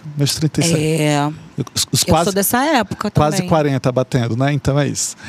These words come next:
Speaker 1: É, do C D, o L P, agora gourmet.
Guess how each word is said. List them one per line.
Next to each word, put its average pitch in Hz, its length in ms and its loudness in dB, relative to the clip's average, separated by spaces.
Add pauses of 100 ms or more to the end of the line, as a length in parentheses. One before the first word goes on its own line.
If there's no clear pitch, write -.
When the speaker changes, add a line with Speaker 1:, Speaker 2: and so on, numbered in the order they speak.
(220)
Speaker 1:
É, 139 320 2
do 139 220 -6
C 175 200 0
D, 147 480 0 (320)
o 135 80 0
L 135 220 0
P, 139 200 0
agora 123 280 2
gourmet. 139 480 4